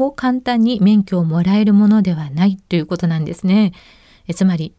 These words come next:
納品先をスーパーやコンビニに切り替えるというのは、そう簡単な話ではないと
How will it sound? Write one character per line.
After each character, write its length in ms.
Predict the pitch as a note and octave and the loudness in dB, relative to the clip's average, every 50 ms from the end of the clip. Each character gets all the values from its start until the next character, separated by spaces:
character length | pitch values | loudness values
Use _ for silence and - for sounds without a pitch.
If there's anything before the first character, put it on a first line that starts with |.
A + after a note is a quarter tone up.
| _ | _
納 220 | F3 E3 F#3+ G3 G3+ | 0 2 2 2 2
品 200 | F#3+ G3+ G3 F#3+ | 2 0 0 0
先 320 | G3 - F#3+ F#3+ - F#3 | -2 -4 -8 -6 -4 -4
を 100 | F3+ F3 | -4 -2
ス 200 | F3 - - B3+ | -4 -4 -2 -2
ー 80 | B3+ B3 | -4 -2
パ 140 | - G#3+ G3 | -2 -4 -2
ー 60 | F3+ | -2
や 120 | F3+ F3 | -2 -4
コ 180 | F3 - - G3+ | -4 -2 -2 0
ン 120 | A3 A3+ | 0 2
ビ 120 | A#3+ B3 A3+ | 2 0 2
ニ 120 | A#3 A3+ | 2 2
に 120 | A3+ A3 | 2 0
切 200 | G#3+ - - G3 | -2 -2 -6 -6
り 100 | F#3 A3+ | -4 -6
替 240 | A3+ - - C#4 C#4+ | -8 -8 -6 -4 -2
え 80 | C#4 B3 | -2 0
る 140 | B3 B3+ B3 | -2 -2 -2
と 140 | _ A3+ A3+ | _ -4 -2
い 80 | B3 | -2
う 20 | B3 | 0
の 100 | A#3 A3 | 0 0
は、 160 | A#3+ B3+ - - | -2 -2 -4 -8
そ 220 | - - G#3+ A3+ | -8 -6 -4 -4
う 60 | B3 | -4
簡 260 | - - - F#3+ G3 G3 | -6 -6 -2 -2 -2 0
単 260 | G3 G3+ F#3+ F#3 G3+ | 0 -2 -2 -2 -2
な 80 | A3 | -2
話 340 | - - F3 F3+ F3 - - | -2 -2 -2 -2 -2 -4 -6
で 100 | G3 G#3+ | -6 -4
は 140 | G#3 G#3+ F3 | -4 -2 -2
な 180 | D#3 D#3 E3 F#3+ | -2 -2 0 0
い 100 | G#3 G#3 | 0 -2
と 220 | - F3 - | -4 -8 -10